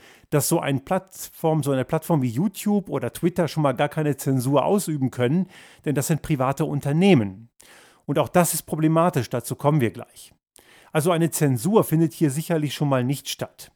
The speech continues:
Eine Zensur wäre gegeben, wenn eben eine staatliche Instanz Einfluss hätte. Und genau das ist es, was ein Typ wie Donald Trump ja gerne hätte. Er würde gerne klar festlegen, was auf Twitter stehen darf und was nicht.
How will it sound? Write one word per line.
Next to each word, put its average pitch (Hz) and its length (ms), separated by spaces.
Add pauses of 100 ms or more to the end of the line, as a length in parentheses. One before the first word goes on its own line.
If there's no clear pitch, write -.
(500)
Eine 165 220
Zensur 208 480
wäre 160 260
gegeben, 131 540
wenn 175 180
eben 170 300
eine 135 380
staatliche 135 540
Instanz 143 560
Einfluss 170 520
hätte. 123 240
Und 123 100
genau 139 280
das 160 280
ist 196 280
es, 170 260 (320)
was 135 180
ein 139 160
Typ 208 220
wie 160 100
Donald 131 340
Trump 160 280
ja 147 80
gerne 120 320
hätte. 110 400
Er 156 160
würde 190 240
gerne 156 360 (380)
klar 113 280
festlegen, 170 720
was 156 200
auf 165 180
Twitter 147 300
stehen 135 340
darf 127 260
und 123 160
was 117 220
nicht. 185 280